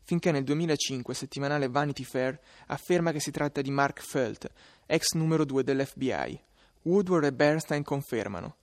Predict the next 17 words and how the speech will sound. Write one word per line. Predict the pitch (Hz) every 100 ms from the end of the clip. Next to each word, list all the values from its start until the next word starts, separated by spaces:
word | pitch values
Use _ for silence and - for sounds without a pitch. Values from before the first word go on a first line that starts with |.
| _ _
ormai | 147 147 139
non | 139
si | -
corrono | 147 147 139
più | 139 143
rischi. | 117 117 - - - _ _ -
Gola | 175 190
Profonda | 175 156 117 117 113 -
è | 147
morto | 143 143 147
nel | 139
duemilaotto, | 139 139 127 104 127 -
quando | 120 123
molte | 131 139 139
cose | - - -
erano | - -
cambiate. | - 98 62 - - -